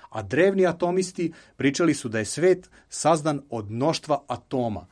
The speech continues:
Atomi su materijalne nekakve čestice,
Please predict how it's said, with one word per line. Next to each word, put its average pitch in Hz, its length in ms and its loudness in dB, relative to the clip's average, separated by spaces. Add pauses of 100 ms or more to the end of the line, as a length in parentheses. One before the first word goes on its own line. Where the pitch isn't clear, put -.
(260)
Atomi 151 400 -2
su 107 300 -6
materijalne 165 760 -2 (100)
nekakve 139 680 -4
čestice, 143 580 -4